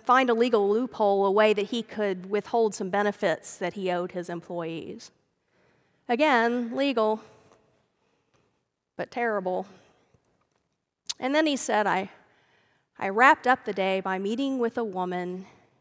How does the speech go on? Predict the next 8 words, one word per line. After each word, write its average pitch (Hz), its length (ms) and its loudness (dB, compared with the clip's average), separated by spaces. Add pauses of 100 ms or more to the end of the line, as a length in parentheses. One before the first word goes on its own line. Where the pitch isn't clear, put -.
(480)
who 202 120 -2
wanted 233 300 2
me 294 180 0
to 254 120 -4
help 220 400 -2
her 214 340 -2
ram 262 640 0
home 196 720 -6